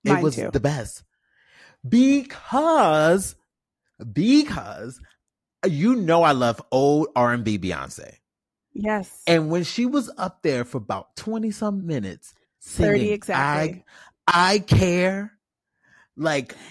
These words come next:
Speaker 1: everything, I was screaming my head off. And I
Speaker 2: Yeah.
Speaker 1: will tell you, half the people around me were, like, either with me or like, "What is she doing up here?" They didn't know. They don't know that Beyonce.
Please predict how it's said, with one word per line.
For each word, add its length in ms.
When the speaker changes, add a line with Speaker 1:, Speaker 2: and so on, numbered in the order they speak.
Speaker 1:
everything, 760
I 220
was 360
screaming 1600
my 320
head 300
off. 360
And 140
I 100
Speaker 2:
Yeah. 80
Speaker 1:
will 60
tell 180
you, 220
half 320
the 80
people 240
around 320
me 100
were, 200
like, 360
either 280
with 240
me 300
or 160
like, 200
"What 580
is 220
she 160
doing 300
up 160
here?" 280
They 220
didn't 240
know. 300
They 120
don't 200
know 180
that 260
Beyonce. 460